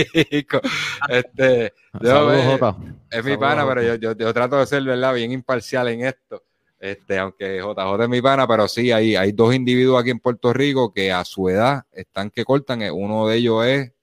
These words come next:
Speaker 1: J J Báez, que a su edad,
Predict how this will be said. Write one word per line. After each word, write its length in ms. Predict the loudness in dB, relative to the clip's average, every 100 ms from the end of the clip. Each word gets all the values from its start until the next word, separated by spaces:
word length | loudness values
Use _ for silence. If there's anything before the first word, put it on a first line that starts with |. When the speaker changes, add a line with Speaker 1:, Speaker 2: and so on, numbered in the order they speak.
| _
Speaker 1:
J 260 | -6 -4
J 280 | -2 0 0
Báez, 420 | 2 2 2 -2 -8 _ _ _ _ _
que 60 | -10
a 60 | -8
su 160 | -6
edad, 340 | -2 -2 -2